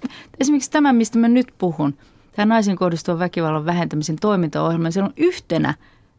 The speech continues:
ää, tämmöisenä toimenpiteenä se, että rakennetaan Suomeen seksuaalisen väkivallan uhreille matalan kynnyksen palveluverkosto. Se on siis vain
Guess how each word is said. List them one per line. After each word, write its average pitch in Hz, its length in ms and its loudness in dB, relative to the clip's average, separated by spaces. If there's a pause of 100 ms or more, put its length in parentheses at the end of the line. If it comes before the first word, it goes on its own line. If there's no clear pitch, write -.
ää, 160 240 2 (120)
tämmöisenä 165 420 -2
toimenpiteenä 170 960 -2 (200)
se, 202 180 -2
että 180 200 0
rakennetaan 165 640 0
Suomeen 156 500 0 (260)
seksuaalisen 165 640 -2
väkivallan 151 460 -4
uhreille 151 400 -2
matalan 160 420 -2
kynnyksen 143 420 -4
palveluverkosto. - 840 -6 (160)
Se - 80 -2
on 214 60 4
siis 202 200 2
vain 214 140 2